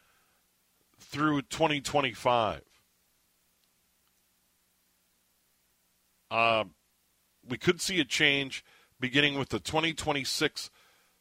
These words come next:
twenty twenty-seven season. So if you hate the current playoff, it got to the point for me where it was, if you're only gonna have four,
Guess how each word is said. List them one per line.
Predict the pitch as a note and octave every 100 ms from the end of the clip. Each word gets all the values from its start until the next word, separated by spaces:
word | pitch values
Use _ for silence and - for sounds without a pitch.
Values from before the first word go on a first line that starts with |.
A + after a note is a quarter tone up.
| _ _ _
twenty | - D3 D3+ D3
twenty-seven | C3 - C#3 C3 A2 - - D#3+ D3+ A#2 G2+ F#2 _ _ _ _
season. | - - D3 B2+ G#2 D2+ _ _ _ _ -
So | - C3+ A#2+ A#2 G#2+ _ _ - _ -
if | -
you | A2+
hate | C#3 F3+ -
the | C#3+
current | - C#3 A2+
playoff, | C3 A#2+ G#2 - - - -
it | C#3
got | G3 B3 C#4
to | D#4+
the | F3+
point | - - C3 A#2+ A2+ _ _
for | _ - A#2
me | G#2+ A#2 G#2 D2+ D2+ _ _ _ _ _ _ _ _ -
where | C#3+ D3
it | C3
was, | C#3 C#3+ B2+ A2 - - _ _ _ _ _ _ _ _ _ _ _ _ _
if | - D#3+
you're | F#3
only | A3 G#3
gonna | F3 E3
have | D3 D3+ B2+
four, | - D#3 C#3 A#2+ G#2+